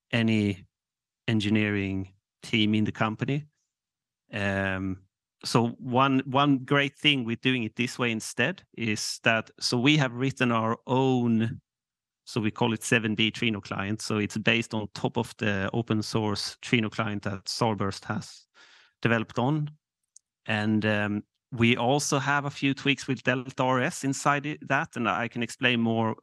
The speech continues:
uh, w-, why and the use case around it. But all in all, what happens here is that we can read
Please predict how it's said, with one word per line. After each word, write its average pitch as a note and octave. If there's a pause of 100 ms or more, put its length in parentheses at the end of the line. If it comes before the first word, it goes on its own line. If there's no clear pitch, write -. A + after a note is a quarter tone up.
(120)
uh, A#2
w-, A#2
why A#2
and G#2+ (640)
the A2
use A2
case A#2+
around B2
it. -
But A#2 (200)
all C#3
in B2
all, A#2
what A2+
happens A#2
here A2+
is G#2
that G#2+
we A#2+
can B2
read C3+